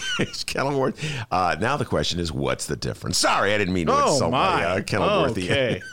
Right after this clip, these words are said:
Speaker 1: <laughs>
Speaker 2: Our
Speaker 1: But you're
Speaker 2: Kenilworth
Speaker 1: right.
Speaker 2: listeners, please
Speaker 1: <laughs> You're
Speaker 2: don't
Speaker 1: right.
Speaker 2: tune out.
Speaker 1: You're right, Frank. Kenilworth. I sit corrected.
Speaker 2: All right, so there you go. Uh, if any time Ben, uh, you know, says something else incorrect,
Speaker 1: <laughs>
Speaker 2: please, Frank, weigh in. We love it.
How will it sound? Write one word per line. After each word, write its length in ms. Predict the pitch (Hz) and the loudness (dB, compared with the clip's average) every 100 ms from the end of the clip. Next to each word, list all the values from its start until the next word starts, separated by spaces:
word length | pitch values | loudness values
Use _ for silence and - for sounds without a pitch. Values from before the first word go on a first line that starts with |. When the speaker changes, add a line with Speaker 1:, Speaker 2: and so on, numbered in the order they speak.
| - | -10
Speaker 1:
<laughs> 0 | - - - | -10 -10 -6
Speaker 2:
Our 80 | 123 | -2
Speaker 1:
But 80 | 127 | 0
you're 140 | 208 | 2
Speaker 2:
Kenilworth 240 | 220 208 190 | 2 2 4
Speaker 1:
right. 120 | 143 | 4
Speaker 2:
listeners, 360 | 202 208 196 | 2 2 -2
please 600 | - - 175 202 135 110 | 0 0 2 2 2 0
Speaker 1:
<laughs> 480 | - 1077 1077 - - | -2 -2 -4 -4 -2
You're 120 | 156 156 | 0 2
Speaker 2:
don't 60 | 156 | 4
Speaker 1:
right. 160 | 156 | 2
Speaker 2:
tune 240 | 180 175 170 | 2 2 2
out. 280 | 156 127 | 2 2
Speaker 1:
You're 180 | 123 156 | 2 4
right, 240 | 165 151 143 | 4 2 0
Frank. 380 | 120 120 120 | 0 0 0
Kenilworth. 500 | - 117 113 87 76 | 0 2 2 0 2
I 80 | 78 | 0
sit 260 | 76 101 - | 0 -2 -2
corrected. 520 | 95 95 82 - - | 0 2 0 -4 -4
Speaker 2:
All 40 | |
right, 240 | 110 135 123 | -2 0 0
so 80 | - | 0
there 160 | 135 151 | 2 2
you 80 | |
go. 160 | 139 120 | 4 2
Uh, 180 | 120 117 | 2 2
if 120 | 117 | 0
any 180 | 135 147 | 0 0
time 320 | 160 151 147 | 0 0 0
Ben, 260 | 131 151 156 | 0 0 2
uh, 220 | 147 143 | 2 2
you 160 | 143 147 | 2 2
know, 140 | 143 | 0
says 240 | 131 151 - | 0 0 0
something 260 | 151 147 | -2 0
else 220 | 151 147 | 0 2
incorrect, 440 | 139 131 - 131 120 | 0 -2 0 2 2
Speaker 1:
<laughs> 60 | 135 | 2
Speaker 2:
please, 280 | 208 170 | 2 2
Frank, 320 | - 170 185 98 | 0 0 0 -2
weigh 400 | 110 156 196 190 | 0 2 2 2
in. 160 | 165 95 | 2 0
We 100 | 123 | 0
love 240 | 156 | 2
it. 80 | 190 | 2